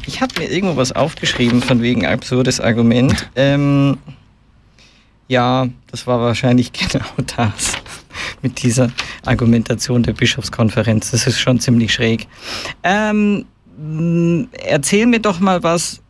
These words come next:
Speaker 1: zum Kindswohl, weil ich hab gelesen auf der Seite der Gegner, ich hab ja heute <laughs> diese schreckliche Internetseite mir anschauen müssen, ähm, mit den ganzen Kommentaren und dem anderen Zeug, was da drauf ist. Aber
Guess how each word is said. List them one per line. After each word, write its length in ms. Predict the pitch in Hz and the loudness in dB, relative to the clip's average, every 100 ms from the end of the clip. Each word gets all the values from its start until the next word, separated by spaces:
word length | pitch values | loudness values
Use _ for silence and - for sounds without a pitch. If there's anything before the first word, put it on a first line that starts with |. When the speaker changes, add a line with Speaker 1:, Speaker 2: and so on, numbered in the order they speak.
| - | -6
Speaker 1:
zum 220 | - 170 | 0 0
Kindswohl, 720 | - 139 135 135 123 104 92 | 2 2 2 0 -2 -2 0
weil 260 | 127 151 165 | 0 0 -2
ich 180 | 165 - | -6 -4
hab 160 | 214 - | -4 -2
gelesen 440 | 202 165 175 190 | -2 0 2 2
auf 200 | 139 139 | 2 0
der 120 | 143 | 0
Seite 340 | 127 120 117 107 | 2 0 -2 -2
der 100 | 107 | 0
Gegner, 480 | 165 226 202 196 208 | 0 0 0 0 -2
ich 100 | 123 | -6
hab 140 | 135 | -4
ja 100 | 120 | -2
heute 220 | 117 127 147 - | -2 0 -4 -6
<laughs> 120 | - | -4
diese 180 | 135 131 | -2 0
schreckliche 560 | - 131 - 131 - | 0 -2 -2 -6 -6
Internetseite 800 | - - - 151 135 139 135 131 | -8 -10 -6 -2 0 0 -2 2
mir 160 | 139 123 | 2 2
anschauen 400 | 110 139 131 135 | 0 0 2 4
müssen, 300 | 139 - 143 - - - - - | 2 0 -4 -6 -8 -8 -10 -4
ähm, 720 | 135 151 147 147 139 135 147 | 0 2 2 0 0 0 -2
mit 160 | 147 131 | 0 2
den 80 | 131 | 4
ganzen 300 | 131 - 127 | 2 0 0
Kommentaren 560 | 135 127 120 135 143 | 4 4 2 0 0
und 100 | 131 | 2
dem 140 | 123 113 | 0 2
anderen 280 | 147 139 | 2 2
Zeug, 240 | 117 120 117 | 2 0 0
was 140 | 110 | -2
da 120 | 127 | 0
drauf 280 | 117 117 117 | 2 2 0
ist. 160 | 120 - | -2 0
Aber 260 | 120 143 | 2 2